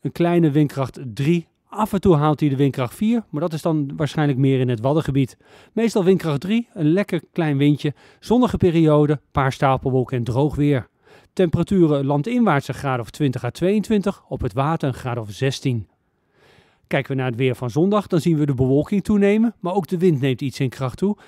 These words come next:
Die komt wat meer in de buurt van de Vierbof voor, vooral langs de noordkust. Heel lokaal kan er een buitje vallen, de meeste plaatsen houden het gewoon droog. Ik zou geen regenpak meenemen. Zonnige periode, wind uit noordelijke richting. Richting Zeeland neemt de wind wel in kracht af. Daar is die vaker windkracht twee,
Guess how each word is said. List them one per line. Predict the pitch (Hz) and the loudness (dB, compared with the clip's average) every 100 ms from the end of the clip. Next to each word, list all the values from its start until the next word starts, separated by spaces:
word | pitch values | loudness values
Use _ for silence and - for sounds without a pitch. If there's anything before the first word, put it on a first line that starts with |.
| - | -18
Die | - | -12
komt | - 170 | -4 -2
wat | 156 123 | 0 2
meer | 151 208 | 4 4
in | 226 | 2
de | 202 | 2
buurt | 160 180 | 4 2
van | - 165 | 2 -2
de | |
Vierbof | 139 165 143 135 | 0 0 2 2
voor, | - 156 170 | 0 -2 -4
vooral | - 139 143 | -6 -2 0
langs | 139 - | 0 -2
de | |
noordkust. | 131 151 156 151 123 - _ _ _ _ | 0 0 0 0 -2 -6 _ _ _ _
Heel | 156 233 | -2 0
lokaal | 233 185 165 139 | 2 0 0 -4
kan | 139 131 | -2 -4
er | 120 | -2
een | |
buitje | 117 156 190 180 | 0 0 0 0
vallen, | 180 175 175 | 0 0 -2
de | _ _ | _ _
meeste | 131 139 - | -4 -2 -2
plaatsen | 131 127 131 113 | 0 0 0 -4
houden | 113 120 | -6 -8
het | - | -4
gewoon | 123 117 | -4 -2
droog. | 117 127 139 - _ _ | -2 -2 -2 -6 _ _
Ik | 151 | -6
zou | - 143 | -2 -2
geen | - 202 | 0 0
regenpak | 180 165 - 156 143 | 2 0 0 -2 0
meenemen. | 139 127 110 101 - _ | 0 0 -4 -10 -14 _
Zonnige | _ 160 247 226 - | _ 0 2 2 0
periode, | 165 139 143 214 233 220 _ _ | 0 2 2 2 0 -4 _ _
wind | 135 226 - | 0 0 0
uit | 151 123 | -4 -2
noordelijke | 123 180 220 208 202 | 0 0 0 -2 -2
richting. | 180 170 - 170 - _ _ | -2 -2 -2 -4 -4 _ _
Richting | 147 147 131 110 | -8 -4 -4 0
Zeeland | 156 202 214 - | 2 2 0 0
neemt | 160 - | -2 0
de | |
wind | 135 123 | -2 0
wel | 165 226 | 0 0
in | 208 | -2
kracht | - 170 - | -2 -4 -2
af. | 196 - - _ | -6 -6 -14 _
Daar | 151 | -10
is | - | -6
die | 147 | -6
vaker | 151 139 139 | -4 -4 -4
windkracht | 123 123 123 - | -4 -4 -8 -6
twee, | 202 220 | -2 -2